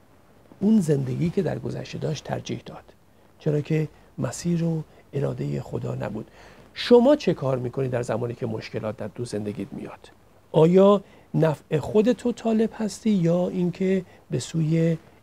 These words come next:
اراده خدا میری عزیزم؟ در آیه، ادامه آیه می‌فرماید که فصل، آیه سه، "اما علی ملک شوهر نعومی درگذشت و او با دو پسرش باقی ماند.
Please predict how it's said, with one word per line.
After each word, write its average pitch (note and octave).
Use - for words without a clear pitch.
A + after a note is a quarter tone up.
اراده C#3
خدا D3+
میری A#2+
عزیزم؟ A#2+
در E3+
آیه، F3
ادامه F3
آیه E3+
می‌فرماید E3+
که A3+
فصل، -
آیه D3
سه، G#3
"اما G#3+
علی F3
ملک E3+
شوهر F#3
نعومی F3+
درگذشت D3+
و D#3+
او A3
با F#3+
دو D#3
پسرش G#3
باقی D3
ماند. A#2+